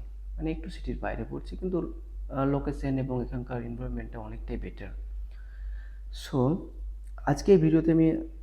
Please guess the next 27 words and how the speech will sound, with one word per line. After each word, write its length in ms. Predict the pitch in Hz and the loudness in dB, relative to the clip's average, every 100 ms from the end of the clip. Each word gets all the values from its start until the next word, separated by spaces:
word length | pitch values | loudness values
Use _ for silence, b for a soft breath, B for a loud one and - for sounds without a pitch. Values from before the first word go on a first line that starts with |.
| - - | -8 -4
একটা, 480 | 139 - 135 131 131 - - | -2 4 6 6 2 -4 -6
আহ, 640 | 131 127 123 120 117 117 117 120 | -2 2 2 2 0 -2 -4 -4
ফিডব্যাক 440 | - 151 135 156 151 - | 0 2 4 4 2 0
তুলে 160 | 143 131 | 2 4
ধরার 200 | 131 131 | 4 4
চেষ্টা 260 | 123 117 131 | 0 -4 -4
করব। 340 | 120 107 123 151 | -4 -4 -4 -4
যেমন 360 | 110 110 110 - b b b b b b - - | -2 -2 -2 -6 b b b b b b -12 -4
আমাদের 400 | 127 123 123 127 | 0 2 4 2
এক 160 | 127 | 2
ভদ্রলোক 540 | 127 120 139 123 123 - - - | -2 0 2 0 -2 -6 -10 -8
ওয়েস্ট 240 | 123 - | -8 -2
বেঙ্গল 240 | 127 123 | 0 0
থেকে 220 | 117 - 120 | -2 -4 -4
এসেছিলেন, 440 | 123 - 117 107 - - - - - - | -6 -8 -8 -10 -12 -14 -14 -14 -12 -2
তো 400 | 120 117 - - - - - - - | 0 2 0 -6 -12 -12 -14 -14 -2
ওনার 480 | 135 131 127 127 131 | 2 4 4 2 -2
ভাইয়ের 340 | 117 117 147 | 0 2 4
একটা 260 | 139 - 123 | 2 0 -4
হার্নিয়া 460 | 113 107 127 143 | -2 0 0 0
অপারেশন 380 | 123 117 117 120 | 0 0 -4 -4
হয়েছিল। 300 | 113 104 117 - - - - - B B B B B B B - - - | -4 -4 -6 -8 -6 -4 -4 -6 B B B B B B B -8 -4 0
তো 120 | 117 | 2
হার্নিয়া 460 | 113 123 143 165 | 2 4 6 6
অপারেশন 420 | 151 143 147 170 156 | 6 4 0 0 -4
হওয়ার 320 | - 131 139 | -2 0 0
পর 280 | 139 117 | -2 -6